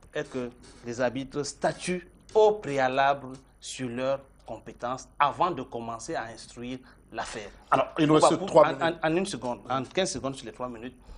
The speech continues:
Speaker 1: il faut dire que lorsque les arbitres sont saisis du dossier, il y a une phase préliminaire, c'est des échanges des écritures. Les échanges des écritures, après une deuxième phase s'ouvre, les débats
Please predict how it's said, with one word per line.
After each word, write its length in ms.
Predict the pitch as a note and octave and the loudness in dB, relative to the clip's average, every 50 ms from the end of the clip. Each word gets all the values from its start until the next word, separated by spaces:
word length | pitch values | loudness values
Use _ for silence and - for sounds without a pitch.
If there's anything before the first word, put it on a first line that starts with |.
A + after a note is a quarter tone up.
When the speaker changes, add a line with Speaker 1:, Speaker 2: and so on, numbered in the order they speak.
| - - - - - - | -20 -20 -20 -20 -14 -10
Speaker 1:
il 60 | C3+ | -4
faut 140 | - F3+ F3 | -2 -2 0
dire 220 | C#3+ D3+ C#3+ C#3+ | 0 -2 -2 -2
que 220 | - C3 B2 A#2+ - - - _ - - | -2 -4 -4 -4 -4 -10 -20 _ -16 -6
lorsque 280 | - C#3 F#3+ A3+ A3 - | 2 4 4 4 4 2
les 80 | D3 C3+ | -2 -2
arbitres 200 | B2+ C#3+ E3 D3+ | -2 -2 -4 -8
sont 120 | D3 C3+ | -8 -10
saisis 180 | - B2 B2 B2 | -12 -12 -12 -12
du 60 | A#2+ | -12
dossier, 360 | G2+ A2+ - - - G2 F#2 - - - - - - - - - - - - - - - - - - | -12 -14 -16 -16 -16 -18 -18 -20 -20 -20 -20 -20 -20 -20 -20 -20 -20 -20 -20 -20 -20 -20 -20 -10 -4
il 60 | C#3+ | -2
y 20 | |
a 40 | D3+ | -2
une 60 | D3+ | -2
phase 280 | D3 - F3 F3 F3 F3 | 2 4 4 6 4 4
préliminaire, 560 | E3+ D3 C3+ A#2+ A#2+ A2+ A#2+ B2 B2 A2+ G2+ F2+ - - - - - - - - | -2 -2 -4 -4 -4 -6 -6 -6 -6 -8 -8 -10 -14 -20 -20 -20 -20 -20 -20 -18
c'est 220 | - - - D3+ | -10 -2 -2 -2
des 220 | D3 B2+ A#2 G#2 A#2+ | -2 -2 -8 -10 -10
échanges 340 | A#2 - D3 D3 D#3 D3+ | -10 -8 -8 -8 -8 -8
des 200 | D#3 A#2 G#2+ G2+ | -10 -12 -12 -14
écritures. 400 | G#2 - - A2 G2+ - A2+ G#2 F#2 - - - - - _ _ - _ _ _ _ - - - - - - - - - - | -16 -18 -18 -18 -18 -16 -18 -18 -20 -20 -20 -20 -20 -20 _ _ -20 _ _ _ _ -20 -20 -20 -20 -20 -20 -20 -20 -14 -10
Les 60 | - | -8
échanges 180 | B2+ - C#3 C3+ | -6 -4 -4 -4
des 120 | C3 B2+ | -4 -6
écritures, 460 | D#3 - - A#2+ - - E3 E3 E3 E3+ - - - | -8 -8 -10 -12 -8 -4 -4 -4 -4 -6 -10 -16 -10
après 240 | - - - - D#3+ | -10 -8 -4 -4 -4
une 120 | D3+ C#3 | -4 -4
deuxième 280 | D3 - B2+ A#2+ E3 E3+ | -8 -10 -6 -6 -6 -6
phase 320 | E3 - B2+ B2+ - - - - - | -4 -6 -6 -6 -6 -10 -14 -16 -20
s'ouvre, 400 | - - - - B2+ A2 - - - - _ - _ _ _ - _ _ _ _ _ _ - _ - - G#2+ G#2+ | -20 -16 -10 -10 -10 -10 -10 -14 -18 -20 _ -20 _ _ _ -20 _ _ _ _ _ _ -20 _ -20 -20 -16 -12
les 120 | A2 A2+ | -12 -12
débats 440 | G#2 A2 G#2+ G2+ A#2 B2 B2+ - - | -10 -12 -14 -10 -8 -8 -8 -8 -12